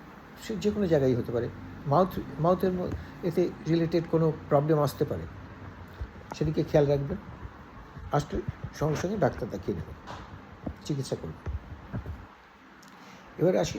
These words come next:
আপনার এডুকেশনের ব্যাপারে। যারা কম্পিটিটিভ এক্সামিনেশন, এক্সামিনেশন দিতে চাইছেন বা বসবেন ঠিক করেছেন এই সময়, তাতে কিন্তু পার্শিয়াল রেজাল্ট হবে।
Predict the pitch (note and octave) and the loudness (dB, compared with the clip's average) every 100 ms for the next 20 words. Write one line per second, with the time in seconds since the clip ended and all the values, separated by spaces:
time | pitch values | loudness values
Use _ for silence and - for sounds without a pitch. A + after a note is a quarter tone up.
0 | - D#3+ - E3 E3+ F3 - D#3 A#2 G2+ | -6 -6 2 2 4 2 2 2 2 0
1 | - - - - - - - - - - | -2 -4 -10 -12 -14 -16 -14 -14 -14 -16
2 | - - - - - - - - E3+ G3 | -20 -20 -18 -18 -18 -18 -4 2 4 2
3 | - - - - - - - - - - | -2 -12 -14 -18 -16 -16 -16 -18 -6 0
4 | D3+ G#3 A3+ G#3+ G3+ E3 F3+ G#3+ G#3+ - | 2 2 -2 2 0 0 -2 0 0 0
5 | D#3 D#3+ F#3+ F#3+ G3+ D#3 D3+ F3 E3 D#3 | 0 2 2 4 2 0 0 4 4 4
6 | F3 B2+ - C#3 C3+ D3+ C3 E3 D#3+ - | 0 -4 -6 -2 4 4 4 0 -2 0
7 | D3 B2+ A2+ G#2+ G2+ F#2 - - - - | 0 2 -2 -4 -10 -10 -10 -14 -16 -16
8 | - - - - - - - E3 G#3 G3+ | -18 -16 -14 -12 -14 -6 0 2 4 2
9 | G3 - D#3 D#3+ G3+ F#3+ D#3+ C#3 B2 G2 | -2 0 2 4 4 4 6 4 2 -2
10 | F2+ | -6